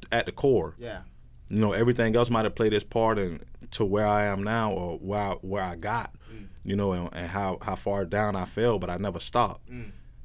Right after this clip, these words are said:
Speaker 1: And it just taught me a lot, like, like, like I said, the note-taking, man, the, the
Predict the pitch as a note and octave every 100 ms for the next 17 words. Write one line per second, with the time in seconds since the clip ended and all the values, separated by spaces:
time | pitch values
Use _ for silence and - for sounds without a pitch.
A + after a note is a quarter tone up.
0 | - F#2+ F#2 F#2+ G#2+ - A#2 - G#2+ F#2+
1 | G#2+ G#2 F2 F2 E2 - - - - -
2 | - - F#2 D#2 F#2+ G#2+ - A#2 F#2 G2+
3 | A2+ - G2 F#2+ F2+ F#2+ F#2 F2+ - F2
4 | F2